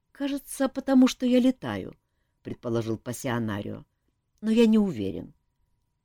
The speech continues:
«Ты ещё и летаешь? А не боишься, что поймают?» «Кто?» «Да кто угодно. Хоть самые обычные менты». «За что?» «Странный ты какой-то.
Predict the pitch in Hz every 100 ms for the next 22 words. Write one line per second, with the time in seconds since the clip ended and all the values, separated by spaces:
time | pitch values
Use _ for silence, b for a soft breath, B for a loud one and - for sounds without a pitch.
0 | _ 107 113 117 - 143 131 107 98 -
1 | 123 202 392 427 - - _ _ _ _
2 | _ _ _ 135 151 151 196 302 - 453
3 | - 220 175 135 113 101 92 - _ _
4 | _ _ _ _ _ _ _ _ - 180
5 | 104 _ _ _ _ _ _ 127 175 -
6 | 370 320 180 135 107 107 110 120 _ _
7 | _ _ _ 349 - 359 294 277 247 240
8 | - - 226 220 214 202 117 95 - _
9 | _ _ _ _ _ _ 262 392 - -
10 | 113 - - _ _ _ _ _ _ _
11 | _ _ _ - - 269 - 107 110 113
12 | 101 95 107 101 - 95